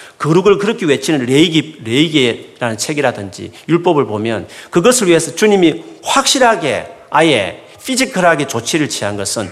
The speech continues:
격리시키는 일이셨어요. 그래서 여러분 제대로 예수를 믿은 다음에 하나님께서 하시는 일이 있어요.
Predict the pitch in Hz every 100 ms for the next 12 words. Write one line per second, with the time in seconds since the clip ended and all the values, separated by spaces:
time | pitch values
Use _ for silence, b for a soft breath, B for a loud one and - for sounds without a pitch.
0 | B B - 214 247 254 262 226 - -
1 | 135 - - - - - _ _ _ _
2 | _ - - - _ _ _ _ _ _
3 | _ _ B B 185 196 214 180 139 156
4 | 220 226 165 208 - 180 180 175 147 131
5 | 113 113 190 170 131 123 117 151 170 127
6 | 101 98 107 110